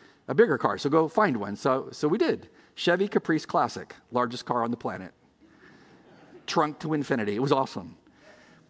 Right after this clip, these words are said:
He bought me that car, even though I was making twenty thousand dollars a year and couldn't afford it. And he said, "Just pay me back when you want to." So I started making payments. And I quickly realized I will never pay this car off.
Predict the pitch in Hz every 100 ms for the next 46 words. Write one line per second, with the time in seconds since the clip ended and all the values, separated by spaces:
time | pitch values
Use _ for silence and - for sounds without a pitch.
0 | _ - 190 180 175 160 170 170 208 185
1 | 165 160 151 139 147 143 165 165 170 165
2 | 170 165 165 160 151 113 104 143 123 131
3 | 104 87 _ _ _ - - 208 233 269
4 | - 330 330 320 302 285 240 269 269 185
5 | 131 - _ - 185 180 202 202 185 196
6 | 196 123 - - - 139 127 143 - -
7 | 247 180 160 190 131 117 113 - 135 139
8 | 127 135 151 185 165 123 113 117 117 110
9 | -